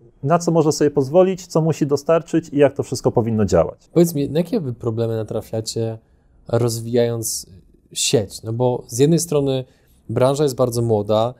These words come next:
Speaker 2: e, waszym w pewien sposób oponentem są banki, więc to też, no, na pewno nie jest łatwa sprawa, no ale też samo skalowanie sieci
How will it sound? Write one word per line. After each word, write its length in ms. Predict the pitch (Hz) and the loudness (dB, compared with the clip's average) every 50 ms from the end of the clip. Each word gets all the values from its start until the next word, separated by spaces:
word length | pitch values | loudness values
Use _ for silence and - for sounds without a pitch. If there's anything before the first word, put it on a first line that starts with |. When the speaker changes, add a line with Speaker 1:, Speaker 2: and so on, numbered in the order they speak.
| _ _ _ _ _ _ - | _ _ _ _ _ _ -4
Speaker 2:
e, 340 | 113 113 113 113 110 107 - | 0 0 2 2 0 -2 -4
waszym 520 | - 117 123 135 143 - - 139 127 127 | -2 2 4 4 4 4 2 0 0 -2
w 140 | 120 - - | -2 -6 -2
pewien 260 | - 151 143 139 139 | 0 2 2 2 2
sposób 360 | 131 - 139 127 127 127 - 135 | 0 -2 -4 -6 -6 -6 -8 -8
oponentem 540 | 123 - 123 123 123 123 123 - 127 117 | -6 -4 -4 -2 -2 -2 -4 -4 -6 -6
są 340 | 110 - - 117 113 113 110 | -4 -2 0 0 0 0 0
banki, 480 | 110 110 101 101 104 - - 110 113 113 | 0 0 0 0 -2 -6 -6 -6 -4 -4
więc 160 | 113 110 107 | -4 -4 -4
to 100 | - 113 | -6 -4
też, 240 | - 113 110 - - | -2 -2 -2 0 0
no, 60 | 113 | -2
na 100 | 110 107 | -2 -2
pewno 160 | 110 107 110 | -2 -2 -4
nie 160 | 107 110 110 | -4 -4 -4
jest 300 | 110 104 - - - - | -2 -2 -2 -4 -4 -2
łatwa 300 | 107 110 110 107 - - | 0 2 2 2 0 -2
sprawa, 520 | 104 - - 110 104 101 101 110 117 135 156 - _ _ _ _ _ 117 | -8 -6 -4 -4 -2 -2 0 -2 -2 -2 -4 -8 _ _ _ _ _ -2
no 80 | 120 | 0
ale 120 | 127 127 123 | 0 0 0
też 320 | - 139 135 - - - | 0 0 0 -2 -4 -4
samo 320 | - - - 139 135 135 131 | -4 -2 -2 0 0 -2 -2
skalowanie 560 | - - - 127 131 131 131 135 139 131 127 | -2 0 0 0 0 2 0 -2 -4 -4 -6
sieci 540 | - - 139 127 131 - - 147 156 156 | -4 -2 -2 -2 -2 -4 -8 -8 -10 -10